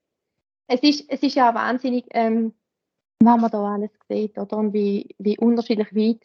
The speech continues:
das Büros sind. Und das macht's eben auch so spannend.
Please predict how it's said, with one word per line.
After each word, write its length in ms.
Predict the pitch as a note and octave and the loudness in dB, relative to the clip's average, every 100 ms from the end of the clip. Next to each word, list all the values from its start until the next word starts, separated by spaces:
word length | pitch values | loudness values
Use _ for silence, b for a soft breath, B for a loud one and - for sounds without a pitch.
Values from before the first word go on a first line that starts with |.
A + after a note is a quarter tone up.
| _ | _
das 140 | G#3+ G3 _ _ _ _ _ | -6 -6 _ _ _ _ _
Büros 560 | - A#3+ G#3+ A3 - _ _ _ _ - | 4 6 6 4 0 _ _ _ _ -4
sind. 400 | A3 G3 G3 F#3+ _ _ _ _ _ - | -2 0 -4 -8 _ _ _ _ _ -6
Und 100 | A3 | -2
das 120 | G#3+ | 0
macht's 260 | G#3 G#3 - | 0 -2 -6
eben 140 | G3+ | -6
auch 100 | G3+ | -6
so 80 | G3+ | -6
spannend. 540 | - G3+ G3 G3 F#3+ | -6 -4 -4 -6 -10